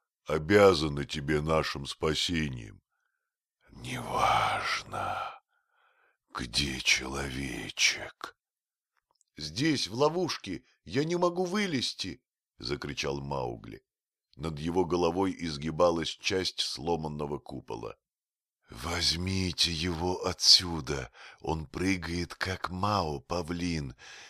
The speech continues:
и может передавить всех наших детей!» прозвучали изнутри голоса кобр.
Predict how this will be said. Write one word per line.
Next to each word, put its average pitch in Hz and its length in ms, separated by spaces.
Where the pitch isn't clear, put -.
и 73 160
может 78 540
передавить 82 840
всех - 540
наших 73 560
детей!» 73 880
прозвучали 78 760
изнутри 78 560
голоса 78 540
кобр. 69 560